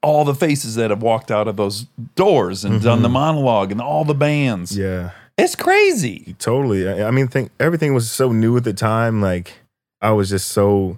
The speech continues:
Speaker 2: excited for all those opportunities. I, I didn't really dwell on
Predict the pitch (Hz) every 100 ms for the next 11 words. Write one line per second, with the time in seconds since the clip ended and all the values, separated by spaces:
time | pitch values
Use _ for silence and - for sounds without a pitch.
0 | - 95 90 95 92 87 82 - 90 87
1 | 90 87 90 85 82 - - _ _ _
2 | - 92 95 82 95 90 87 87 90 87
3 | 98 98 92 90 80 - - 90 92 92
4 | 90 87 87 85 82